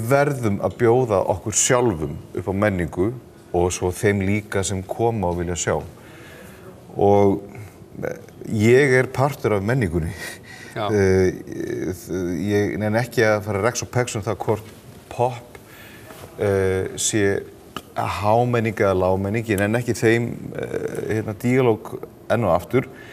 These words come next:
Speaker 1: En, eh,
Speaker 2: Það eru margir í því.
Speaker 1: við verðum að huga okkur sjálfum og líka gera pínu ráð fyrir því að þetta kannski, þetta ævintýri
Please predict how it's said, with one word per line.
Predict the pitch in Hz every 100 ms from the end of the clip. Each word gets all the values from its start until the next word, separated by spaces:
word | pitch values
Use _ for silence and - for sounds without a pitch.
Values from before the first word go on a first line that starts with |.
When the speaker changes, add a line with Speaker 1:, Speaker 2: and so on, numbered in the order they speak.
| - - - -
Speaker 1:
En, | 104 101 101 - - - - - - - - - - - -
eh, | 101 90 92 95 95 - - - - - -
Speaker 2:
Það |
eru | 120
margir | 120 123 123
í | 113
því. | 110 - 98 104
Speaker 1:
við | 123 123 127 151 - -
verðum | 95 101 107 123 147 131 92 90 117 135 - - -
að | 95 95 95 - - - - - - - - - - - 101
huga | 131 151 135
okkur | 110
sjálfum | - 95 80 87 110 -
og | 101 98 95
líka | 92 101 123 139
gera | 135 135 113 - -
pínu | - - 131 165 180 156
ráð | 139 139 156
fyrir | 165 147
því | 156 -
að | 107
þetta | 110
kannski, | 117 - -
þetta | - -
ævintýri | - 98 120 127 156 147 165